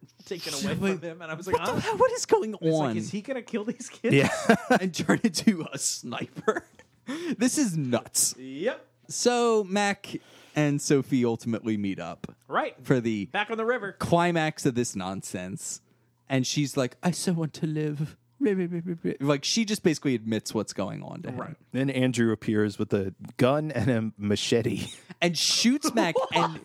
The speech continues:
Speaker 2: nobody cares.
Speaker 1: Nobody.
Speaker 2: Like, like,
Speaker 3: There is
Speaker 2: Mac
Speaker 3: no
Speaker 2: is like,
Speaker 3: reaction.
Speaker 1: Broad daylight.
Speaker 3: Yeah.
Speaker 2: Yeah, Mac is trying to ask her, like, "Tell me what to do. How do I beat Ahriman?" And she's like, "You just have to find your own."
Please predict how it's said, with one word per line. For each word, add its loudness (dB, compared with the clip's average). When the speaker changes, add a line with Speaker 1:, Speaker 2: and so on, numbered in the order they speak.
Speaker 2:
nobody 4
cares. -10
Speaker 1:
Nobody. 2
Speaker 2:
Like, -8
like, 8
Speaker 3:
There 4
is 0
Speaker 2:
Mac 2
Speaker 3:
no 6
Speaker 2:
is 2
like, 2
Speaker 3:
reaction. 2
Speaker 1:
Broad 2
daylight. -4
Speaker 3:
Yeah. 4
Speaker 2:
Yeah, 0
Mac 2
is 0
trying 0
to -2
ask -4
her, 0
like, -4
"Tell 0
me 2
what -2
to -4
do. -2
How -2
do 2
I -2
beat -10
Ahriman?" -4
And -6
she's -4
like, -2
"You 0
just -2
have 0
to -4
find -2
your 2
own." -4